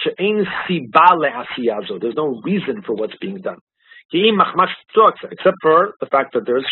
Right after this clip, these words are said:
shtut involved, and that's why. Okay? Or look at the Yad David, uh, a po-, a posuk from the nineteenth century. The Linire, I believe, the heicha de oseh davar echad bevirur machmat shtut, if he does something clearly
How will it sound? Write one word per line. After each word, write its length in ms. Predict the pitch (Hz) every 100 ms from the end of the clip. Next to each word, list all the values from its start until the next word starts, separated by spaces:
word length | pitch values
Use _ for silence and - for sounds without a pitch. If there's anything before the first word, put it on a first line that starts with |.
| -
shtut 160 | 294 - - - - _
involved, 340 | 135 131 135 127
and 100 | 120
that's 220 | 127 - - _ _
why. 340 | 113 117 - - _ _ -
Okay? 360 | - 135 175 185 - - -
Or 100 | 135
look 160 | 175
at 100 | 175
the 80 | 151
Yad 320 | 147 147 156
David, 480 | 147 147 233 175 101 _ _ _ -
uh, 380 | 123 120 127 120
a 20 | -
po-, 160 | 160
a 60 | -
posuk 320 | 151 147 147
from 140 | 139
the 60 | 135
nineteenth 480 | 131 139 127 135 127
century. 420 | 185 175 123 95 - _ _ _ _
The 80 | 127
Linire, 420 | 147 269 254 160
I 140 | 135 196
believe, 340 | 180 151 110 - _ _ _
the 100 | -
heicha 400 | 143 180 233 190
de 80 | 175
oseh 260 | 160 151 196
davar 300 | 170 175 180
echad 200 | 175 180 131
bevirur 760 | 156 139 139 160 156 190 214 170
machmat 400 | 160 - 156 151 151 -
shtut, 240 | - 113 - - _ _ _
if 100 | 120
he 60 | 156
does 180 | 190 196
something 420 | 202 190 165 147 -
clearly 500 | 240 269 208 127 110